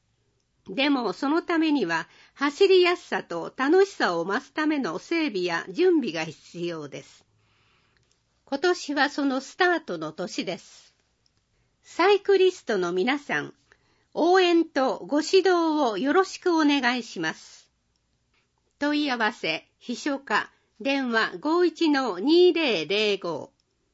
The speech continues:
輝く使徒、豊橋巡りデー。豊橋で今輝いている人をリレー形式で紹介します。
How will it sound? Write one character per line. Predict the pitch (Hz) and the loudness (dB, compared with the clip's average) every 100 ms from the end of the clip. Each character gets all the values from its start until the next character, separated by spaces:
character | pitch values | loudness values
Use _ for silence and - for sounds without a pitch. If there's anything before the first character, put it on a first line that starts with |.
| _ _ _ _ _ _ _ _ _ _ - | _ _ _ _ _ _ _ _ _ _ -4
輝 | 285 285 381 392 370 | -2 2 4 4 0
く | - 208 | -2 -4
使 | - - | -4 -10
徒、 | - 170 - _ _ _ - | -10 -10 -12 _ _ _ -2
豊 | 302 381 392 320 | 4 6 4 0
橋 | 269 185 165 | -2 -4 -2
巡 | 254 285 339 349 | -2 0 0 0
り | 294 | 0
デ | 208 160 - - | -2 -6 -8 -18
ー。 | _ _ _ _ _ _ _ _ _ | _ _ _ _ _ _ _ _ _
豊 | - 330 392 381 311 | 0 2 4 2 -2
橋 | 233 | -2
で | 185 185 | -2 0
今 | 226 311 208 - - | 2 2 0 -4 -4
輝 | 262 359 381 381 | -2 2 4 4
い | 302 | 2
て | - | 2
い | 370 | 2
る | 330 | 2
人 | 320 - 294 | -4 -4 -4
を | 202 160 - | -2 -4 -6
リ | 214 285 | -4 2
レ | 381 381 | 2 2
ー | - | 0
形 | 370 311 | -2 -2
式 | - - 196 | -8 -12 -8
で | 160 165 | -6 -6
紹 | - 277 294 | -6 -4 -4
介 | 254 226 | -4 -6
し | 226 - | -6 -10
ま | 151 | -10
す。 | 143 - - | -12 -18 -20